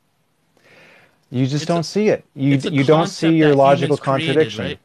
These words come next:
Speaker 1: Yes, y-, and you are, I don't know if you're intentionally just skipping over this logical contradiction or if you genuinely don't see it.
Speaker 2: Wait, what's the logical contradiction?
Speaker 1: You're, you're trying to say that you were using the laws of logic, which are somehow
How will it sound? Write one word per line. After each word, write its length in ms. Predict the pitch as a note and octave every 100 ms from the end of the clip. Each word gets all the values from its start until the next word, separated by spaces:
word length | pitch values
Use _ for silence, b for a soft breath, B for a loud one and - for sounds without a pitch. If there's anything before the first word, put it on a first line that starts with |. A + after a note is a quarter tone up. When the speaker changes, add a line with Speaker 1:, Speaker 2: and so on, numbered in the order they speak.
| _ _ _ _ _ _
Speaker 1:
Yes, 440 | A#2+ D#3+ E3 -
y-, 140 | B2 C#3
and 220 | C3+ C3+
you 240 | D#3 F3+ F3+
are, 340 | C3 C#3 C3+ - D3 D#3 -
I 120 | C3+
don't 160 | F#3 F3+
know 160 | E3+
if 120 | D#3 C#3+
you're 120 | C3
intentionally 880 | A2 C3 C#3 - E3 E3 F3+ F3+ - D3+
just 380 | D#3+ D3+ - -
skipping 480 | - D#3+ D#3 D#3
over 260 | D3+ D3+ D#3+
this 220 | E3 D#3+
logical 340 | D3+ D#3 D#3+ D#3+
contradiction 760 | E3+ D#3+ D#3 D#3+ E3+ - F#3+
or 220 | - C#3 C3
if 140 | -
you 60 | A#2
genuinely 460 | B2+ C#3+ D3+ C3+
don't 260 | A#2+ B2 -
see 220 | - A2
it. 120 | - _ _ -
Speaker 2:
Wait, 180 | D#3 C#3+
what's 200 | F3 F3+
the 60 |
logical 420 | F3+ F3+ F3+ E3+ D#3+
contradiction? 800 | E3 E3 D#3 E3 F3 - G#2 - _ _ _ -
Speaker 1:
You're, 180 | B2+ -
you're 180 | C#3 C3+
trying 440 | - D3+ D3 D#3+
to 60 | D#3
say 340 | - C3+ A#2+
that 200 | A2 A2+
you 80 | A#2
were 100 | A2
using 460 | G#2+ B2 C#3 D#3+ D3+
the 100 | C3
laws 320 | A#2+ B2 B2
of 120 | A2+
logic, 520 | G#2+ A#2 G#2+ F#2+ G2+
which 160 | G#2 G#2
are 80 | G#2
somehow 640 | - B2 A#2 A#2+ A2+ A2